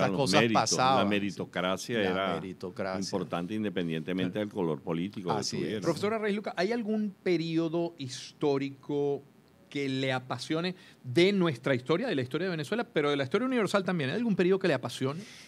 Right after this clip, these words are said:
Speaker 1: De la historia universal a mí me apasiona y es una materia que doy que se llama Civilización Moderna.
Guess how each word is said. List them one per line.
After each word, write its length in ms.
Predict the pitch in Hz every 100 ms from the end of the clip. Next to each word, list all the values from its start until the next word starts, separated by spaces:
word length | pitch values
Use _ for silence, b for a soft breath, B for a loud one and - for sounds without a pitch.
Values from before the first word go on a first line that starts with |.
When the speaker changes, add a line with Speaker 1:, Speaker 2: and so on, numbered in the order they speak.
| B
Speaker 1:
De 140 | 147 165
la 60 |
historia 320 | 156 196 233
universal 480 | 247 220 156 - 190
a 80 | 196
mí 140 | 175
me 300 | 170 180 165 -
apasiona 800 | 139 - 123 - 151 156 185 147
y 60 |
es 80 | 123
una 140 | 151
materia 520 | 156 120 120 117 135 127
que 100 | 110
doy 320 | 110 139 131
que 140 | 117
se 160 | - 98
llama 260 | 104 107
Civilización 800 | 127 143 127 110 101 98 110 110
Moderna. 560 | 131 131 135 139 160